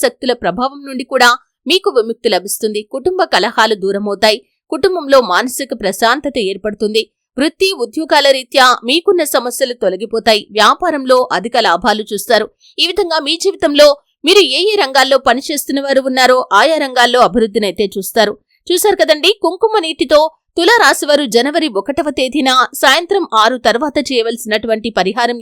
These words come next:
ఏమిటి? ఈ పరిహారాన్ని ఏ విధంగా చేయాలి? ఈ పరిహారం చేయటం వల్ల మీ జీవితంలో ఎటువంటి శుభ ఫలితాలను మీరు పొందుకుంటారు?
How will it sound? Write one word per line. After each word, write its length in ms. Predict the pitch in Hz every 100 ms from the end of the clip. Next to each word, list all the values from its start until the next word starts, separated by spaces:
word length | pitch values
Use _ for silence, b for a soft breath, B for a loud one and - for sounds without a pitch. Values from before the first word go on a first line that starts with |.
| 220
ఏమిటి? 260 | 226 339 554 _ _ _ 311
ఈ 100 | 403 349
పరిహారాన్ని 560 | 320 339 392 359 349 269
ఏ 40 | 214
విధంగా 320 | 254 294 254 247
చేయాలి? 340 | 269 240 240 240 - 262
ఈ 40 | 277
పరిహారం 400 | 240 339 359 359 320
చేయటం 260 | 302 302 285
వల్ల 120 | 277 294 480 _ _ 247
మీ 80 | 370 480
జీవితంలో 420 | 392 370 330 320 320 403
ఎటువంటి 360 | 330 359 339 339
శుభ 160 | 294 277 -
ఫలితాలను 440 | 220 196 226 220 220
మీరు 160 | 180 185 196
పొందుకుంటారు? 560 | 202 226 214 226 220